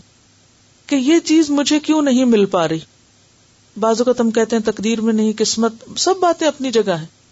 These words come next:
لیکن جیسا کہ میں نے آپ کو پہلے بھی بتایا تھا کہ تقدیر ہمارے اوپر اثر ضرور کرتی ہے، لیکن اس کا حصہ دس فیصد ہے اور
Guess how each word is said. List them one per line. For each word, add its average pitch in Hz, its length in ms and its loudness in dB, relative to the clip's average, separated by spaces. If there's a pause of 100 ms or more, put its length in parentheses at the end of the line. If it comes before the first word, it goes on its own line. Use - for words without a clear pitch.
(220)
لیکن 262 340 0
جیسا 247 240 2
کہ 262 100 -6
میں 262 80 0
نے 247 60 0
آپ 247 140 -2
کو 247 100 -6
پہلے 240 280 -2
بھی 247 100 -6
بتایا 185 320 -4
تھا 220 200 -6 (560)
کہ 262 140 0 (500)
تقدیر 220 720 -2
ہمارے 208 380 0
اوپر 220 320 0
اثر 214 280 -4
ضرور 190 340 2
کرتی 165 380 -6
ہے، 151 60 -20 (520)
لیکن 208 300 -2
اس 226 160 0
کا 247 160 -2
حصہ 220 240 -2
دس 202 260 -2
فیصد 190 340 -4
ہے - 60 -20 (600)
اور 208 60 0